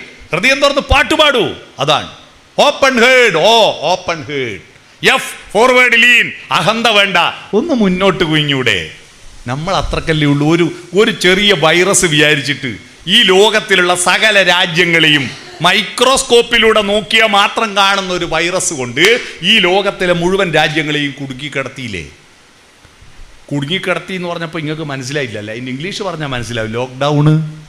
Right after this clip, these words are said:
ലോക്ക്ഡൗൺ ആയി കിടന്നില്ലേ? ഒന്ന് രണ്ട് കൊല്ലം നമുക്ക് പുറത്തിറങ്ങാൻ പറ്റിയോ? ഇല്ല. കോവിഡ്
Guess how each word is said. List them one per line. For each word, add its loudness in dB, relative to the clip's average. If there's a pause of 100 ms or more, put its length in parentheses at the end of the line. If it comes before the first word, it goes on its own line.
(760)
ലോക്ക്ഡൗൺ 2
ആയി 2
കിടന്നില്ലേ? -6 (840)
ഒന്ന് -4
രണ്ട് -2
കൊല്ലം 2
നമുക്ക് -6
പുറത്തിറങ്ങാൻ -6
പറ്റിയോ? -12 (540)
ഇല്ല. -20 (640)
കോവിഡ് -2